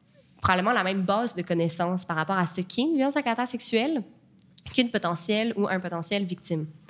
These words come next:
Puis ça, ça vient entre autres dû au fait que, comme je mentionnais tout à l'heure, on, on a un peu une image préconçue, tu sais, de c'est quoi une V C S. V C S, qui est l'acronyme pour violence à caractère sexuel.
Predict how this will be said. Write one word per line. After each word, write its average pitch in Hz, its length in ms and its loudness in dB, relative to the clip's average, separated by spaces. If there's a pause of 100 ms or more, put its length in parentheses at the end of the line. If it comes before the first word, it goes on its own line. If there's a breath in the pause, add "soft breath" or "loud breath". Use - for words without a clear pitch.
(800 loud breath)
Puis 247 340 4
ça, - 200 0
ça 233 160 2
vient 175 160 -2
entre 165 220 -6
autres 262 420 -2 (580)
dû 185 220 0
au 202 100 4
fait 220 380 -2
que, 196 240 0
comme 196 180 -2
je 180 80 -2
mentionnais 185 240 -2
tout - 100 -6
à 175 80 2
l'heure, 214 300 2 (260)
on, 175 120 0
on - 20 4
a 175 80 2
un 180 60 -2
peu 269 80 -2
une 226 140 4
image 196 280 2
préconçue, 190 680 0
tu - 100 -8
sais, 202 160 2
de 165 80 -2
c'est 180 180 2
quoi 196 420 2
une 185 140 2
V 170 160 0
C 170 180 -2
S. 151 320 -6
V 180 120 2
C 180 160 0
S, 185 180 2
qui 190 100 -2
est - 40 4
l'acronyme 180 420 0
pour 175 100 -2
violence 170 220 0
à 170 40 0
caractère 165 280 -4
sexuel. - 380 -8